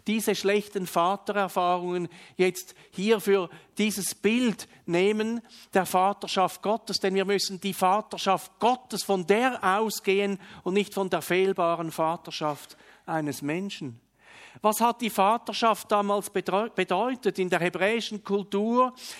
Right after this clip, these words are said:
war der Vater Hausherr und Gebieter, höchste Respektsperson,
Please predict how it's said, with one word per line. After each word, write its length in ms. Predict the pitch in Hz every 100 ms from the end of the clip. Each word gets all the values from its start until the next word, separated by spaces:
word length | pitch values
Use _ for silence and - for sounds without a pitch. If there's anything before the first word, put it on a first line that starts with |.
| -
war 180 | - 202
der 140 | 196 180
Vater 520 | 190 185 190 185 139
Hausherr 680 | 160 190 247 226 220 220
und 240 | 208 208 -
Gebieter, 680 | 175 180 202 233 - 240 233 - - -
höchste 500 | 208 226 - - 202
Respektsperson, 1300 | 180 - 196 208 - - 214 208 208 202 208 233